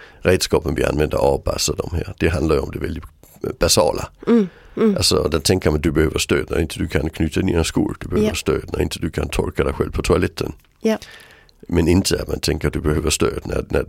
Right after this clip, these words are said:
Speaker 1: när varje gång du går och handlar så kommer du hem med Coca-Cola och, eh, eh, färdig pizza för det att du klarar inte av att planera och genomföra din köp.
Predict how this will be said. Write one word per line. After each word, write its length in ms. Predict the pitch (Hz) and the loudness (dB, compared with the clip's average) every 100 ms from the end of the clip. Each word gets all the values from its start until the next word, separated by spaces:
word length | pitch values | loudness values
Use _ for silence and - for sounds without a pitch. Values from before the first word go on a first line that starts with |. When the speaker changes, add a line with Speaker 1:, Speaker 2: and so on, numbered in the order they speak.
| - | -8
Speaker 1:
när 240 | - 87 | 0 2
varje 180 | 80 90 | 4 4
gång 160 | 78 76 | 4 2
du 80 | |
går 120 | 73 78 | 2 2
och 80 | |
handlar 300 | 78 76 80 | 2 0 0
så 120 | 80 80 | -2 0
kommer 220 | 82 80 | 2 2
du 60 | |
hem 120 | 76 76 | 2 0
med 140 | 76 | 0
Coca-Cola 600 | 71 78 73 78 78 76 | -2 -2 -2 -2 -2 -4
och, 320 | - - - | -4 -6 -4
eh, 140 | - - - - - - - - | -4 -4 -8 -20 -18 -20 -10 -2
eh, 80 | 82 | 0
färdig 440 | 80 - 85 82 - | 0 0 0 0 0
pizza 340 | 78 - 73 | 0 0 -2
för 160 | - 82 | 0 0
det 100 | 71 | 0
att 120 | 73 | 0
du 140 | 76 | -2
klarar 360 | 71 90 76 69 | 2 2 4 2
inte 180 | 73 85 | 0 0
av 420 | 107 92 55 - - - | 2 2 -2 -4 -12 -8
att 460 | - - - - - | -8 -8 -12 -8 -2
planera 520 | 85 95 123 - - - - | 2 2 2 -2 -6 -8 -2
och 120 | 82 | 2
genomföra 460 | 65 62 - - | 2 2 0 -2
din 180 | - 76 | -2 -4
köp. 320 | - - - | -4 -8 -10